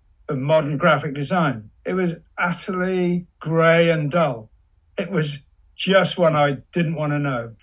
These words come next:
And yeah, I saw Rick Griffin's work, and, um, what Rick Griffin said, you know, "Here's the keys to the prison. You can get out and do what you want." And that was really what I did.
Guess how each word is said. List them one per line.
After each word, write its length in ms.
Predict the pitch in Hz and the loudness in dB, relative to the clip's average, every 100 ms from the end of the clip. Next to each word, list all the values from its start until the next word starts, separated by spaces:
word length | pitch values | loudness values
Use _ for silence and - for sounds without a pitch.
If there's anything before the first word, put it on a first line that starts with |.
| - 175 | -8 2
And 240 | 180 180 | 2 4
yeah, 300 | 226 226 127 | 4 4 2
I 140 | 160 | 0
saw 220 | 165 - 185 | 0 2 4
Rick 240 | 175 170 | 4 2
Griffin's 440 | 170 185 185 143 147 | 0 -2 -2 -6 -4
work, 360 | 143 165 175 | -2 0 0
and, 420 | 170 156 147 143 165 | 0 0 -4 -4 4
um, 500 | 160 156 156 156 143 - | 4 4 2 -4 -10 -14
what 320 | 233 170 190 165 | -4 2 2 4
Rick 280 | 214 208 - _ | 0 0 -8 _
Griffin 440 | 214 302 156 180 143 | -2 0 -2 -4 0
said, 720 | - 214 214 160 123 135 143 _ | 2 4 4 4 0 -4 -10 _
you 80 | 180 | -2
know, 160 | 151 131 | 0 0
"Here's 320 | - 214 190 | 4 4 4
the 100 | 180 | 0
keys 400 | - 196 170 - | 0 2 0 -2
to 80 | 180 | -6
the 100 | 143 | -6
prison. 500 | - 170 147 123 110 _ _ - | 0 0 0 -4 -10 _ _ -8
You 140 | 175 | -4
can 140 | 147 147 | -2 0
get 220 | 170 160 | 2 4
out 300 | 185 202 196 | 4 4 2
and 140 | 160 | -2
do 120 | 143 151 | -2 -2
what 160 | 147 | -2
you 100 | 139 | -4
want." 280 | 123 117 117 _ _ - | -6 -8 -14 _ _ -6
And 200 | 135 131 | -4 -2
that 200 | 160 - | -2 -2
was 320 | 160 - - | -6 -6 -8
really 240 | 165 143 131 | -4 -2 -2
what 200 | 127 123 | -2 -4
I 80 | 131 | -6
did. 320 | 135 120 | -8 -12